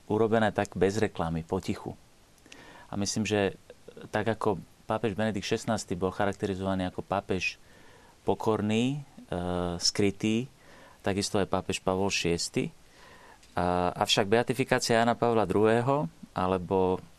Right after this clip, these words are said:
potom kanonizácia Jana Pavla druhého a Jana dvadsiateho tretieho, dá sa povedať, že to bola jedna z naj-, takých najväčších udalostí pontifikátu Benedikta Šestnásteho. Ehm,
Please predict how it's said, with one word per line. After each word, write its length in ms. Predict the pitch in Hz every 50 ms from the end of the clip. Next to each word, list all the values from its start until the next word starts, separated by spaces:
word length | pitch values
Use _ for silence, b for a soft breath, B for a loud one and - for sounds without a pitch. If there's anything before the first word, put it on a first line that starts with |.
| - -
potom 300 | - 87 - - 87 80
kanonizácia 800 | - 95 101 104 104 104 98 104 104 101 - - - 113 104 95
Jana 160 | 95 95 90
Pavla 260 | - 98 95 92 92
druhého 400 | 87 95 95 92 95 95 95 95
a 60 | 92
Jana 240 | 90 90 92 92 87
dvadsiateho 400 | 90 92 - - 104 - 95 90
tretieho, 480 | - - 92 90 - - 98 92 98 101 - B B B B B B -
dá 80 | 101
sa 80 | - 104
povedať, 360 | - - 104 101 104 98 98
že 60 | 92
to 60 | -
bola 240 | 95 95 101 98 95
jedna 240 | 98 98 98 98 95
z 60 | 92 98
naj-, 360 | 95 95 98 98 98 95 - B B B B B B B B B B B - -
takých 340 | - 95 92 - 101 95 85 - - - - - - - - - - - - - - - - - - - - 107
najväčších 480 | 101 95 98 98 107 104 - 104 87
udalostí 480 | 98 101 98 95 87 90 - - - -
pontifikátu 640 | - 90 87 - 90 - 85 82 - 85 - - 87
Benedikta 500 | 85 92 85 85 82 82 - - 82 -
Šestnásteho. 720 | - - - - - 87 82 82 - - - 87 90 -
Ehm, 1400 | - - - - - - - - - - - - - - - - - 82 85 85 87 87 90 87 87 87 90 87